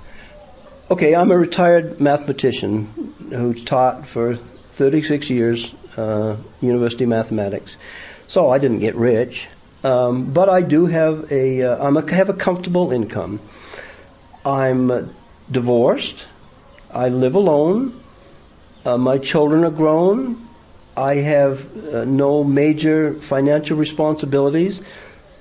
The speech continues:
and, um, I have enough money that I can do this. It's, uh, I mean, I don't, you don't have to be rich. Now, there's some exceptions. I mean, if I wanted to do Mount Everest, you know,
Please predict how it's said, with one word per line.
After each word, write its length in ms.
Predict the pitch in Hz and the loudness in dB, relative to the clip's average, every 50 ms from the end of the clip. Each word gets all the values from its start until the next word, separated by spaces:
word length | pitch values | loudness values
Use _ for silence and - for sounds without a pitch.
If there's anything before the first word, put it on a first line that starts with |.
| - - - - - | -20 -20 -18 -8 -4
and, 360 | 139 135 135 131 131 127 127 | -2 0 0 0 0 0 2
um, 340 | 127 131 135 135 131 127 - - - - - - - - | 2 2 2 0 -2 -6 -10 -18 -20 -20 -20 -14 -8 -6
I 180 | 117 123 131 131 139 135 120 - | -2 0 0 2 0 0 -2 -4
have 300 | 107 131 135 135 135 143 | -2 -2 0 0 0 2
enough 260 | 139 147 160 180 151 | 2 2 2 0 0
money 320 | 170 165 175 190 208 208 196 | 0 2 2 2 2 2 0
that 220 | 170 175 175 175 | 0 2 2 2
I 100 | 180 196 | 2 2
can 160 | 185 247 240 | 2 0 0
do 160 | - 277 359 | 0 0 0
this. 260 | 339 - 104 117 - 135 | 0 0 -2 -2 -2 -2
It's, 320 | 135 131 - - - - | -4 -4 -6 -12 -16 -12
uh, 220 | - 165 131 135 143 | -6 -4 -2 0 0
I 40 | 143 | 0
mean, 180 | 147 147 147 | 0 0 2
I 80 | 151 175 | 0 0
don't, 180 | 214 240 - | 0 0 0
you 80 | - 185 | 0 0
don't 100 | 208 190 | 0 0
have 120 | 196 190 | -2 -2
to 80 | - 147 | -4 -4
be 140 | 131 127 117 | -2 -2 -2
rich. 520 | 107 113 139 180 175 165 175 - - - - - - - - - | 0 2 2 4 2 2 0 -4 -10 -14 -16 -16 -16 -16 -6 -2
Now, 260 | 165 180 170 156 151 | 0 2 2 4 2
there's 400 | 143 147 147 143 147 156 151 151 | 2 2 2 0 0 0 -2 -2
some 180 | - 185 175 170 | 0 0 2 2
exceptions. 680 | - - - - 196 170 - - - - 135 - - 117 | 0 -2 -2 0 0 0 0 -2 -6 -8 -8 -8 -6 -2
I 20 | |
mean, 160 | 113 120 123 | -2 0 0
if 120 | 127 - 160 | 0 0 0
I 100 | 170 175 | 0 2
wanted 300 | 165 156 151 147 143 131 | 2 2 2 2 0 -2
to 60 | 123 | -2
do 120 | 127 131 127 | -2 -2 0
Mount 240 | 120 117 113 117 | 0 0 0 0
Everest, 560 | - 123 110 101 117 185 208 - - - - - - - - | 0 -2 0 0 0 0 0 -2 -6 -14 -18 -20 -20 -14 -8
you 140 | - 139 123 | -4 -2 -2
know, 300 | 117 120 156 202 - | 0 0 -2 -4 -6